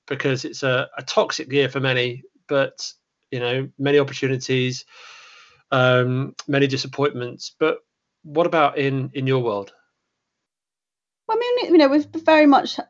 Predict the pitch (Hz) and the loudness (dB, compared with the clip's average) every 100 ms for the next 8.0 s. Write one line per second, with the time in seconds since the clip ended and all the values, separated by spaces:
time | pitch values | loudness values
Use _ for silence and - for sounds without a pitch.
0 | - - 262 233 220 - 233 214 202 - | -10 -2 0 2 0 -6 -4 -4 -6 -6
1 | 220 208 196 - 185 190 196 170 - 180 | -2 -2 -2 -2 -4 -4 -8 -8 -2 0
2 | 180 175 - - - - - 180 175 165 | 0 -2 -2 -4 -4 -8 -4 -2 0 2
3 | 156 170 349 - - - - - 302 294 | 2 4 2 0 -20 -20 -4 2 2 2
4 | - 427 440 381 330 311 330 269 277 233 | 2 2 4 4 6 6 6 4 2 2
5 | 240 240 226 226 226 - - 208 226 233 | 4 4 2 2 2 2 -4 -8 -6 -2
6 | 233 - 262 254 233 240 170 165 190 226 | -2 0 2 2 2 0 0 -2 -4 -4
7 | 202 190 202 - 196 196 196 247 381 - | -4 -6 -8 -4 -4 -2 0 0 0 -8